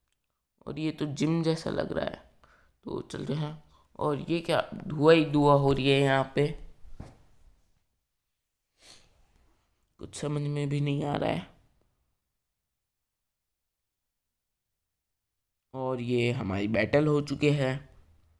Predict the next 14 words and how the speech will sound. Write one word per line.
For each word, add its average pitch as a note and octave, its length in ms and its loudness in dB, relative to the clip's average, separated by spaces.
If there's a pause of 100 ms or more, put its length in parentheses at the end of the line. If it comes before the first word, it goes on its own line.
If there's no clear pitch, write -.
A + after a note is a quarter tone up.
(320)
उसके - 200 -12
पास C#3+ 300 -2
एक C#3 300 -4
चिरूबी, D#3 680 4 (240)
चिरूबी D#3+ 420 6
पे D#3+ 140 6
तो D#3+ 160 10
फायर D#3+ 340 12
फैंग D3+ 260 8
सुपर E3+ 360 10
इफेक्टिव D#3 460 8
है, D#3 400 10 (2500)
पर B2 180 8
उसने B2 420 2